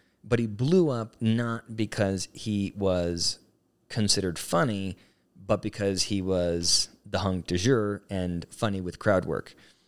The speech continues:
So he came out with a Netflix special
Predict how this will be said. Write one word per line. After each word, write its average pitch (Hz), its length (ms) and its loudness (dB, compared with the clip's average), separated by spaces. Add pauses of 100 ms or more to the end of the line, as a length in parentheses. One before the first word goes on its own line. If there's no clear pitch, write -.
(220)
So 120 180 4
he 113 140 -4
came 135 280 -2
out 107 240 -6
with 98 300 0
a 87 400 -2
Netflix 101 720 -6
special 85 600 0